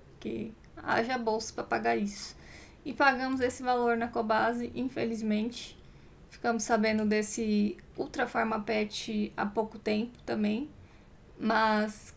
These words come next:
comparando os remédios, realmente são muito mais em conta do que nas outras lojas, nos outros pet shops.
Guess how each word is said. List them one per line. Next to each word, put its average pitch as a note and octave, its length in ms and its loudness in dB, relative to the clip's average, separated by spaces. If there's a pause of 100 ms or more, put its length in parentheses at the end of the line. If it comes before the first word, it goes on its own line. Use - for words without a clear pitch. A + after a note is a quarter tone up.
(140)
comparando A#3 960 4 (500)
os A#3+ 180 -2
remédios, A#3 1000 0 (340)
realmente B3 1120 0 (320)
são A#3 280 0
muito A3+ 520 -2
mais A3+ 440 -2
em A3+ 60 -2
conta A3 380 -2
do G#3 140 -2
que G#3+ 420 -2 (1160)
nas A3 280 0
outras G#3+ 360 0
lojas, A3 640 0
nos G#3+ 180 -2
outros G#3 220 -2
pet - 240 -6
shops. - 720 -4